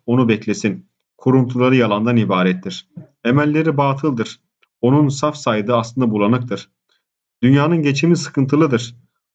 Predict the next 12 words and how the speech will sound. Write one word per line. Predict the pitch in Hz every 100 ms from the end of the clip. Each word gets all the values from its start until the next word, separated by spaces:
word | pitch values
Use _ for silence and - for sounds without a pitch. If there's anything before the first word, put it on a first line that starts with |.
| -
Adem | 120 127 160
oğlu | 120 113 147 170 - _ _
dünyada | 120 131 139 147
her | 143 165
an | 165
korku | - 131 127
içindedir. | 151 143 113 95 92 - _ _ _ _ _ _ _
Verilen | 123 131 175 165
nimetlerden | 143 131 127 123 104 113 131
daima | 131 151 147 147
endişe | 120 120 120
içindedir. | 131 - 107 95 92 -